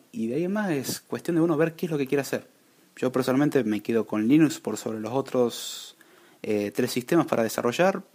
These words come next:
Mac en segundo lugar por cuestiones que puedo hacer muchas más cosas. Y Windows, mm,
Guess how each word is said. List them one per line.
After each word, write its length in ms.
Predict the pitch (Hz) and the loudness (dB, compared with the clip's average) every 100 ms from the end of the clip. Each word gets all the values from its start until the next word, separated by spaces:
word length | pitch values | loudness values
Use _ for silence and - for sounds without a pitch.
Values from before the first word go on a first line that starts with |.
| _ - - | _ -20 -6
Mac 300 | 113 123 117 | 0 2 2
en 140 | 110 | 2
segundo 280 | 104 110 123 | 2 2 4
lugar 220 | 117 127 | 6 4
por 100 | 120 | 2
cuestiones 300 | 101 - 120 | -4 -2 -2
que 60 | 110 | 0
puedo 120 | 110 | -2
hacer 380 | 110 117 113 107 - - | -2 0 0 -2 -8 -4
muchas 280 | 110 113 | -2 0
más 120 | 120 - | -2 -2
cosas. 340 | 175 190 233 | -2 -2 -4
Y 140 | 220 165 | -4 -2
Windows, 500 | 156 180 185 185 156 | 0 0 2 0 0
mm, 260 | 135 127 | -2 -6